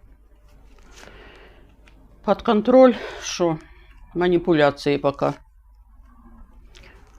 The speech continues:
Нарушення, маніпуляції, лицемір'я. Отсрочка. В цьому році там бої, бої. Отсрочка йде. М-м. Ні, я поки не бачу.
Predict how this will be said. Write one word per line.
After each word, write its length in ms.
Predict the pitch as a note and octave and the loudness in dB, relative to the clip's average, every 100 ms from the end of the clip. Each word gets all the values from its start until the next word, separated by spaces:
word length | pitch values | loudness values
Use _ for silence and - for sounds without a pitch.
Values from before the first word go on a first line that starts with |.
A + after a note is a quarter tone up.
| - | -10
Нарушення, 1040 | C#3+ C#3+ C#3+ - F#3 G3 F#3+ F#3 F3+ F3 - - - | -6 -4 -4 -4 -2 0 0 0 0 -2 -6 -20 -14
маніпуляції, 1160 | - C#3+ C#3 D3+ C#3+ E3 F3+ - E3+ E3 E3 D#3+ - _ _ - - - - - - - _ - | -8 -4 -4 -4 0 0 0 -4 -4 -2 -4 -6 -18 _ _ -20 -20 -20 -20 -20 -20 -20 _ -12
лицемір'я. 1040 | B2+ C3+ - C3+ D3+ F3 E3+ E3+ D#3+ D#3+ D#3+ - - - - - - | -10 -8 -6 -2 0 2 2 0 0 -2 -8 -20 -20 -20 -20 -20 -10
Отсрочка. 760 | D#3 D#3+ E3+ D#3 D#3 - - D3+ | -8 -4 -2 -2 -2 -6 -6 -6
В 40 | |
цьому 340 | - F#3+ F3+ | -2 0 2
році 480 | E3 E3+ F3 - - - - - - - - - | 2 0 -2 -12 -14 -18 -20 -20 -20 -20 -20 -6
там 200 | E3 D#3+ | -4 0
бої, 420 | E3 D#3 D3 D3+ | 2 2 -2 -6
бої. 500 | D#3 E3+ E3 D3+ D3+ - _ | -2 0 0 0 -4 -8 _
Отсрочка 640 | - F3+ - F3 F3 - D3 | -10 -8 -2 -2 -2 -4 -6
йде. 300 | C#3+ C#3 C#3+ - - - - - _ - | -4 -6 -10 -14 -20 -20 -20 -20 _ -8
М-м. 360 | F#3 - D#3+ D#3 - _ _ - _ - - - - - - - | -8 -6 -6 -8 -14 _ _ -20 _ -20 -20 -20 -20 -20 -20 -6
Ні, 340 | F3 F3+ F3 | -2 2 2
я 100 | F3 | 2
поки 240 | F3 F3 F3+ | 0 -2 -2
не 120 | F3 | -2
бачу. 440 | D3+ D3+ - D#3 | -2 -6 -8 -14